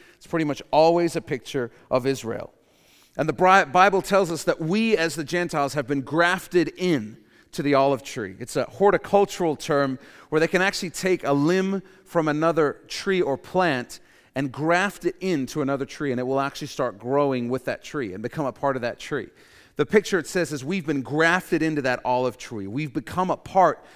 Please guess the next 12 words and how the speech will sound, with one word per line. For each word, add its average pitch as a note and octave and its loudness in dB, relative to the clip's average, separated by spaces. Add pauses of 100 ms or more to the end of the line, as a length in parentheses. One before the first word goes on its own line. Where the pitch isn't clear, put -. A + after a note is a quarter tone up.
(100)
of A#2 -6
God's B2 2
special - -6
people. - -12 (1300)
And - -12
Paul F#3+ 6
uses F3+ -4
this E3 -8
analogy C#3+ -2
because B2 -8
throughout D#3 -4
history, A#2+ -6